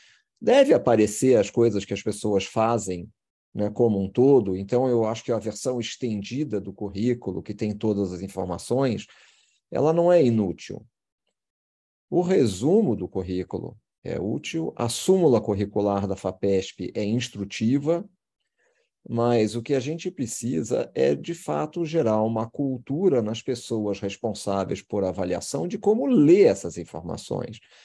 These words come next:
muito mais do que a gente padronizar a forma como as pessoas têm que colocar as informações.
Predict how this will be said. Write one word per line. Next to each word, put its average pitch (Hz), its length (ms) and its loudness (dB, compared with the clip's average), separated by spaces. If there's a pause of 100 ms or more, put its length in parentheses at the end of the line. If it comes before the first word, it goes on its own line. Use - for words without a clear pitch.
(340)
muito 202 280 -2
mais 156 360 4
do 120 120 0
que 117 180 2
a 110 80 4
gente 117 340 -2
padronizar 123 840 0
a 117 80 -4
forma 123 340 -4
como 120 200 -4
as 117 80 -8
pessoas 113 400 -4
têm 120 180 -4
que 120 140 -10
colocar 107 600 0
as 82 120 -8
informações. 82 960 -8